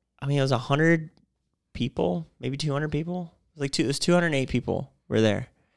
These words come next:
And out of that, I mean, there must have been two hundred seven that were, like, pure souls with amazing intention.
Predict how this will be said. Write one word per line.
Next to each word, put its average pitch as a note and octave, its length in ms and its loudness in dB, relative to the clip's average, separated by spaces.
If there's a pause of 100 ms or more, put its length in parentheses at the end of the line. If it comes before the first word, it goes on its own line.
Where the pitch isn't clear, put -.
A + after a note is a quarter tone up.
(400)
And A2 560 0 (600)
out B2+ 160 -2
of C3 60 2
that, A#2 260 2
I - 40 -8
mean, A2 140 -4
there A#2 80 -4
must A#2 200 -6
have A#2 60 -6
been A2+ 100 -4
two B2 160 -2
hundred A2 240 -2
seven G#2+ 280 0
that G#2 100 -6
were, G#2+ 80 -2
like, - 180 -2
pure B2 340 0
souls A2 460 -2
with A#2 140 -8
amazing G#2 360 -6
intention. - 360 -8